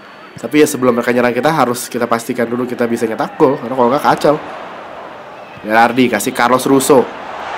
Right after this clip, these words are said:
Berardi dapat lagi, oke, geser ke si kanan, ada Odriozola, please lah, ya ampun. Gak dapat lagi,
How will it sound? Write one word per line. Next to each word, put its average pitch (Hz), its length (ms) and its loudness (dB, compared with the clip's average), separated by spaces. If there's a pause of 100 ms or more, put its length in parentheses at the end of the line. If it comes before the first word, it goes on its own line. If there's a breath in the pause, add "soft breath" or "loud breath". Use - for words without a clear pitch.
(560)
Berardi 139 240 4
dapat 143 160 2
lagi, 147 320 2
oke, 151 240 4
geser 147 320 2
ke - 0 -
si - 80 -2
kanan, 143 240 2
ada 131 320 4 (480)
Odriozola, 156 480 6
please 208 320 4
lah, 180 240 2
ya 127 240 0
ampun. 107 480 -8 (1800)
Gak 220 180 0
dapat 220 240 0
lagi, 170 320 6